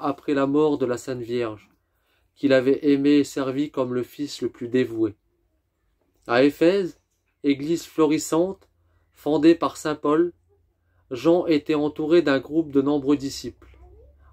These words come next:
On l'interrogeait sur le Sauveur qu'il avait marqué de sa prédilection, sur les apôtres dont on voulait tout savoir. Il enseignait avec une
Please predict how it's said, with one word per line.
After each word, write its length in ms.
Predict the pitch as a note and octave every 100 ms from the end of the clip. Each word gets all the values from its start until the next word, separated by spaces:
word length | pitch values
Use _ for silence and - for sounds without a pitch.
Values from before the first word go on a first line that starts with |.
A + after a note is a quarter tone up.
| -
On 120 | B2+
l'interrogeait 760 | C#3+ E3+ F#3 E3 E3+ D3+ F3+ G3
sur 220 | - C#3+
le 100 | C#3
Sauveur 560 | - D#3 C#3+ D#3 E3+ - _ _ _
qu'il 180 | C#3+ C3
avait 200 | B2+ C#3
marqué 400 | D3+ D3 - D3+
de 80 |
sa 220 | C#3+ C#3+ C#3+
prédilection, 840 | - C#3 C#3 C3+ A2+ - B2 A2 _ _ _ _ _ _
sur 220 | - C3+
les 180 | B2+ B2+
apôtres 600 | D3 - E3 F3+ F3+ D3
dont 200 | C#3 C#3 C#3
on 80 | C3
voulait 240 | C3+ C#3
tout 160 | - D3+
savoir. 520 | D3 B2+ A#2+ A2+ - _ _ _ _ _ _ _ _ _ -
Il 120 | C3
enseignait 540 | E3 - F3+ F3 F#3+
avec 440 | G3+ D3+ D3+ D3 -
une 200 | D#3+